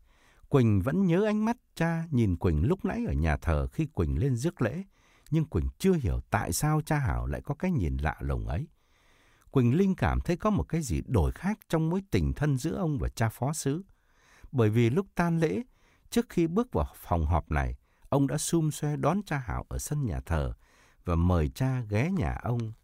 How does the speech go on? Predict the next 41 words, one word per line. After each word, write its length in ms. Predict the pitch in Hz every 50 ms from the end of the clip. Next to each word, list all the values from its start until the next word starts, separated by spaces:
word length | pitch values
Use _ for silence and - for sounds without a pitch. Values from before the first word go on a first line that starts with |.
| _ _
ăn 220 | _ - 117 123 120
trưa 320 | - - 131 127 127 120 - - - _ _ _ _ _ _ _ _ _ -
với 160 | 113 131 175
anh 220 | 180 160 143 143 143
em 180 | 143 135 131
trong 200 | - - 143 135
ban 160 | 127 127 127
chấp 200 | 120 _ - 202 - -
hành 160 | - 71 65
hội. 260 | 64 78 76 - - _ _ _ _ _ _ _ - _ _ -
Nhưng 180 | 127 139 135 131
cha 200 | - - 143 127
lạnh 320 | 117 104 78 - - 69
nhạt 200 | 73 73 65 - _
từ 180 | _ - 65 60
khước, 280 | - - - 180 185 - _ _ _ _ _ _
lấy 180 | - 101 123 147 -
cớ 160 | - 156 170 180
là 120 | - - -
bận. 200 | 64 - - - _ _ _ _ _ _ _ _ _ _ _ - _ -
Tuy 140 | 190 196
buồn, 380 | 175 131 117 101 80 65 60 62 - _ _ _ - -
nhưng 160 | - 131 139 -
trước 220 | - 214 214 -
mặt 140 | - 76 - _
mọi 220 | 87 80 - -
người, 340 | 73 78 73 67 60 57 57 _
ông 180 | _ 98 113 107
vẫn 140 | 117 - 175
phải 180 | - - 64 - - _
tỏ 220 | - - - -
ra 160 | 76 - 101
hết 340 | 92 82 117 185 196 _ -
lòng 180 | 95 65 58 58 -
tôn 220 | - 120 113 107 92
kính 220 | - 127 139 170 156
cha 120 | - 139
Hảo 300 | 104 90 - - 50 - -
như 120 | 80 104 113 -
thường 220 | - 87 73 69
lệ. 200 | 69 78 67 -